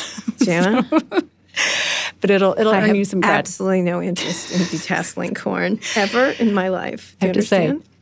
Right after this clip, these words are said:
Speaker 1: when I've worked at different companies and people are complaining that,
Speaker 2: Right.
Speaker 1: you know,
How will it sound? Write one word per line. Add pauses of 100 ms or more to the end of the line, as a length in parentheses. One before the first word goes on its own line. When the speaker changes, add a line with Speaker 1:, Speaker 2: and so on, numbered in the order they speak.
(320)
Speaker 1:
when
I've
worked
at
different
companies
and
people
are
complaining
that,
Speaker 2:
Right.
Speaker 1:
you
know,